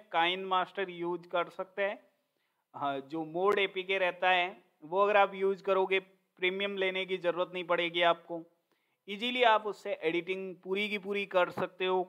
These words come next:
कोई भी स्किल की रिक्वायरमेंट नहीं है, बहुत ईजीली कर पाओगे। So, इमेजेस जो है आपको Google से निकालने हैं, डिफरेंट डिफरेंट YouTube वीडियोज़ से, जिन एक्टर की आप, जो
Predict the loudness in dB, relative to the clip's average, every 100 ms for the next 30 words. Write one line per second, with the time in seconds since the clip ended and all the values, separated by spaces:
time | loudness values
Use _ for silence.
0 | 0 0 2 -2 -6 -8 -12 -2 -2 0
1 | -2 -2 0 0 2 -2 -2 -4 -2 0
2 | -2 -6 -8 -6 2 0 0 -8 -10 -6
3 | -2 -2 2 2 0 -8 -16 _ _ _
4 | _ _ _ _ -2 -2 -2 _ _ _
5 | _ _ _ _ _ _ _ 0 4 6
6 | 8 6 6 8 10 10 8 6 6 2
7 | 0 0 2 2 2 -2 0 6 6 6
8 | 0 -2 -4 _ _ _ _ -4 0 4
9 | 4 6 4 4 -6 -8 -6 0 0 2
10 | 0 4 4 2 0 4 6 4 2 0
11 | 2 2 0 0 -4 -2 -4 0 0 0
12 | 0 0 0 -2 0 0 0 -4 -12 -10
13 | -8 -10